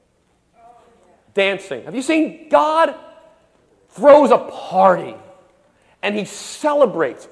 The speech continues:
and he dances over his son who's come back? When you come home, and every time you come home, God dances over you.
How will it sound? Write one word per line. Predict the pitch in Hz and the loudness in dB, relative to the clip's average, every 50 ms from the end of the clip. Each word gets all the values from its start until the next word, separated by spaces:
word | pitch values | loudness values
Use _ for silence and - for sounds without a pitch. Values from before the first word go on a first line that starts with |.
| - _ - | -18 _ -8
and | 196 202 | -6 -6
he | 190 175 147 120 107 _ | -6 -8 -10 -14 -8 _
dances | - 262 294 320 330 320 - - - 160 143 101 - - - - - - _ _ _ _ _ _ _ _ _ _ _ _ _ _ _ _ _ _ - | 0 2 4 4 2 0 -2 -4 -8 -10 -10 -10 -10 -14 -20 -20 -20 -20 _ _ _ _ _ _ _ _ _ _ _ _ _ _ _ _ _ _ -6
over | 170 170 139 156 143 | -4 -4 -4 -6 -8
his | 131 127 120 | -10 -12 -16
son | - - - 110 92 90 _ _ _ _ _ _ | -20 -20 -20 -20 -20 -20 _ _ _ _ _ _
who's | - 139 - | -18 -18 -16
come | - - 135 107 | -16 -16 -16 -12
back? | 101 110 98 85 - - _ _ _ _ _ _ _ _ _ _ _ _ _ _ _ | -10 -10 -12 -12 -14 -20 _ _ _ _ _ _ _ _ _ _ _ _ _ _ _
When | - 185 196 | -6 -2 2
you | 240 311 302 - | 4 4 4 2
come | - 302 311 302 | 0 -4 -2 0
home, | 285 302 294 247 | 0 0 2 2
and | 220 226 | 2 2
every | 254 330 311 262 277 311 247 | 2 2 2 0 -2 -4 -4
time | 294 277 254 240 240 | -6 -8 -8 -6 -6
you | 247 233 | -6 -6
come | 240 233 220 220 | -6 -6 -4 -2
home, | 220 220 196 - - - - - | -2 -2 -4 -6 -10 -18 -20 -8
God | - 202 196 190 196 180 143 123 - - | -4 -2 -2 -2 -2 -6 -8 -10 -12 -10
dances | 185 165 165 170 160 - 151 127 | -10 -8 -8 -10 -12 -12 -14 -12
over | 127 120 113 104 110 113 | -10 -10 -10 -10 -14 -18
you. | 98 101 101 | -18 -18 -20